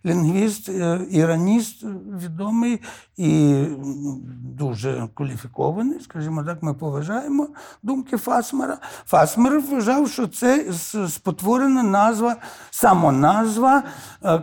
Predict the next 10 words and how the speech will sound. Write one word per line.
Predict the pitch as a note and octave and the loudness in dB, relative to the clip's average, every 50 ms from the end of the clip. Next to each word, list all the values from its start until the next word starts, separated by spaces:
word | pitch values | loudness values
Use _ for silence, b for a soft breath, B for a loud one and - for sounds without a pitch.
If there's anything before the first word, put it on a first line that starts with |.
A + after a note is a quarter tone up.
| E3 E3+ | -2 -4
яка | G#3 F#3+ F3+ E3+ - G#3+ G3+ | -2 0 0 0 2 0 0
пох-, | G3+ - G#3 D#3 F3 | 0 0 -4 -2 0
е, | G3 G3+ E3 E3 E3+ E3+ E3 D#3+ D#3+ D#3+ D#3+ E3 | 2 4 4 6 6 6 6 6 6 4 4 2
з-, | E3 F#3 F#3+ F3+ E3 E3 D#3 C#3+ | 0 -2 0 2 2 2 2 2
звучала, | C#3 F3 E3 D3+ - G3+ F#3 F3+ F3+ E3+ D#3+ D3 | 0 -2 -4 -2 2 4 6 6 6 6 4 2
скажімо, | - - F3+ D#3 C#3+ E3 E3 D#3+ D#3 | 0 -2 -4 -2 -2 0 2 2 4
іранською | D#3 D#3 F3 G#3 A3+ - - A3 G3+ | 4 6 4 4 2 0 -2 0 2
мовою, | F#3 F#3+ F#3 F3+ F3 D#3 | 2 4 4 2 2 0
десь | C#3+ F3+ F#3+ F3 - - | 2 0 0 0 -2 -6
так, | _ - E3+ | _ -4 -4